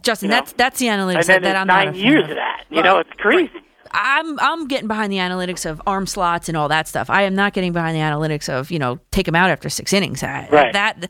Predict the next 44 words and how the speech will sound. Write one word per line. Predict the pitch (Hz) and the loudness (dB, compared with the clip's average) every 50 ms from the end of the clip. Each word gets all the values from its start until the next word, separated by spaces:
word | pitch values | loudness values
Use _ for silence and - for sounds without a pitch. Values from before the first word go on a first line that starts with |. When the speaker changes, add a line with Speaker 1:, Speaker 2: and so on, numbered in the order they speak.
| - - - | -12 -10 -8
Speaker 1:
when | 202 185 180 | -6 -6 -4
he | 220 240 | -4 -6
did | 254 254 | -4 -2
that | 220 214 208 170 | -2 -2 -2 -2
with | 185 170 | -6 -8
Tanaka, | - 180 180 175 180 196 - 160 143 | -4 -2 0 0 0 0 -2 -4 -4
when | 151 156 | -2 -2
Adam, | 165 170 175 185 175 165 _ _ - | -2 -2 -2 -2 -4 -6 _ _ -4
uh, | 180 156 143 - - - - - _ _ _ - | -2 -2 -2 -4 -6 -10 -12 -12 _ _ _ -8
Adam | - 143 143 135 | -6 -4 -4 -2
Gase, | 233 175 143 143 - | -4 -4 -4 -4 -4
listen | 190 165 175 | -6 -6 -4
to | 156 156 | -4 -4
me, | 151 151 - 214 - | -4 -4 0 2 2
Aaron | 214 214 220 | 4 4 4
Boone, | 202 247 247 254 220 | 4 4 4 4 4
Speaker 2:
<laughs> | 247 233 | 4 4
Speaker 1:
Aaron | 233 240 233 226 202 | 4 2 0 0 0
Boone | 233 285 285 240 202 196 196 - - - - 277 226 - | 0 0 0 0 -2 -4 -6 -10 -12 -18 -14 -14 -10 -6
did | - 208 180 | -4 -4 -2
that | 202 190 185 - | -2 -4 -2 -4
to, | 208 196 | -6 -6
to | - - - | -6 -6 -8
Tanaka | 151 - 170 202 196 - - 180 | -4 -2 0 0 0 0 0 -2
in | 165 156 | -2 -2
the | 156 151 | -4 -4
playoff | - - - - - 254 311 294 - | -6 -8 -8 -4 0 0 0 0 0
game, | 196 160 | -2 -2
I | 147 | -2
was | 156 156 | -2 -4
like, | 165 139 - - | -6 -10 -12 -8
"What | 165 190 240 294 285 240 - _ | -4 -2 -2 -2 -2 -4 -8 _
are | - 165 160 | -18 -20 -16
they | 170 175 180 | -12 -10 -8
doing?" | 180 202 269 311 339 349 339 311 220 151 151 | -4 -2 0 0 0 0 0 -2 -2 -2 -2
No, | 185 254 247 202 | -2 -2 -2 -2
that | 196 233 262 294 285 | 0 2 2 4 4
Speaker 2:
Yeah, | 226 | 2
Speaker 1:
I | 214 | 2
don't | 214 208 208 | 0 0 0
like. | 240 226 160 | 0 2 4
Speaker 2:
frustrating | 175 175 165 - - 170 165 160 156 147 - | 4 4 4 4 4 6 6 6 6 2 0
to | 151 | 2
watch | 143 147 143 139 | 4 4 4 2